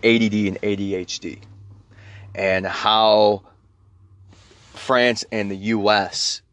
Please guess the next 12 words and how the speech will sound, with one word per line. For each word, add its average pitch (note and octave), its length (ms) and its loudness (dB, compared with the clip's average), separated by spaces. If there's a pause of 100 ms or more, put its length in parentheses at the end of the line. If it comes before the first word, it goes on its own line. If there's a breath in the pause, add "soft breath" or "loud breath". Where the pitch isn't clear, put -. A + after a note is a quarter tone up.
(640)
both A2+ 260 4
depict - 500 -4
that. - 240 -8 (1080)
I E2 40 -2
said A2+ 260 4
earlier G#2 540 2
why G2+ 260 2
it's F2+ 220 -6
different G2 500 -2
and G2 80 -8
why G2 160 -2
this F#2 240 -8